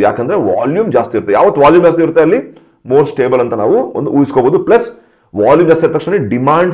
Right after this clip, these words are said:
ಸಪ್ಲೈನೂ ಜಾಸ್ತಿ ಆಗುತ್ತೆ. So, ಡಿಮಾಂಡ್ ಸಪ್ಲೈ ಜಾಸ್ತಿ ಆಗುತ್ತೆ ಅಂದ ತಕ್ಷಣ ಪ್ರೀಮಿಯಂಗಳು ಜಾಸ್ತಿ ಆಗುತ್ತೆ. So, ನೀವು ದುಡ್ಡು ಮಾಡೋದು ಜಾಸ್ತಿ ಆಗುತ್ತೆ,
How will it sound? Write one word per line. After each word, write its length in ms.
ಸಪ್ಲೈನೂ 320
ಜಾಸ್ತಿ 200
ಆಗುತ್ತೆ. 260
So, 180
ಡಿಮಾಂಡ್ 240
ಸಪ್ಲೈ 220
ಜಾಸ್ತಿ 180
ಆಗುತ್ತೆ 160
ಅಂದ 120
ತಕ್ಷಣ 180
ಪ್ರೀಮಿಯಂಗಳು 500
ಜಾಸ್ತಿ 200
ಆಗುತ್ತೆ. 200
So, 40
ನೀವು 100
ದುಡ್ಡು 280
ಮಾಡೋದು 260
ಜಾಸ್ತಿ 300
ಆಗುತ್ತೆ, 280